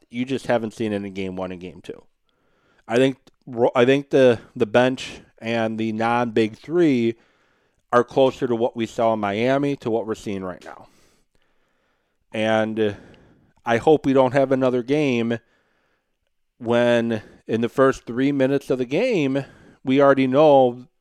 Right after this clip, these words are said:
that the Bucks aren't gonna win. Um, I don't want another game like that. So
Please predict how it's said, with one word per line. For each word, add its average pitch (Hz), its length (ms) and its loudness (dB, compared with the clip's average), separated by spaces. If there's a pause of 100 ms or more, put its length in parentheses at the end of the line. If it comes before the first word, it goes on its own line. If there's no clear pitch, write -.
(260)
that 117 160 -4
the 120 80 0
Bucks 117 280 4
aren't 101 160 -4
gonna 95 200 -4
win. 90 240 -12 (1080)
Um, 92 320 -12
I 117 140 4
don't 135 140 4
want 123 160 2
another 110 260 0
game 98 240 -8
like 90 200 -20
that. - 280 -20 (520)
So 101 420 -8